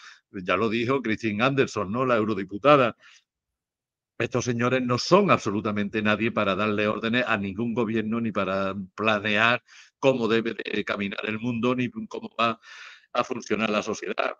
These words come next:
¿Qué están haciendo? Pues gallear, están galleando, se están haciendo los gallitos, pero ya ellos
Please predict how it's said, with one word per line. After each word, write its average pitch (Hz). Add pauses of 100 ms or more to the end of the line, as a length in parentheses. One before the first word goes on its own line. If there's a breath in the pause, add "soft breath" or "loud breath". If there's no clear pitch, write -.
(280)
¿Qué 151
están 151
haciendo? 151
Pues 110
gallear, 127
están 120
galleando, 127
se 123
están 110
haciendo 113
los 104
gallitos, 135
pero 104
ya 113
ellos 113